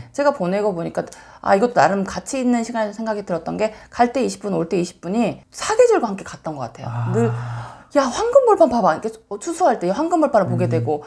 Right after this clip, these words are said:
Speaker 1: 단풍도 보게 되고 이제 봄에 모-, 모내기 하는 것도 같이 보면서
Speaker 2: 음.
Speaker 1: 등하교를 하게 됐었고 이제 또 그렇게 이십 분 동안 아주,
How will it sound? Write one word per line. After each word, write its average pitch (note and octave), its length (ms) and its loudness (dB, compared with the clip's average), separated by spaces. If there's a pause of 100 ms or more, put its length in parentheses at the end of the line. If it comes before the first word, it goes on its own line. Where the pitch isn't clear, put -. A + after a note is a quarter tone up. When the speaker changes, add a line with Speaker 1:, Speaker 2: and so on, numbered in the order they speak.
(160)
Speaker 1:
단풍도 G3+ 440 0
보게 D#3+ 260 -2
되고 D#3+ 180 -2
이제 E3 140 0 (560)
봄에 G#3 240 2
모-, F3+ 140 4
모내기 G#3 480 2
하는 G#3+ 120 4
것도 E3+ 120 -2
같이 F3 180 -8
보면서 F3 320 -2
Speaker 2:
음. C3 160 -14 (320)
Speaker 1:
등하교를 F#3+ 380 2
하게 G3 120 -4
됐었고 - 540 -4 (180)
이제 B3+ 140 -2
또 C#4+ 100 -2
그렇게 B3 320 0
이십 G3 200 -4
분 G3+ 100 -4
동안 F#3 240 2
아주, D3+ 180 0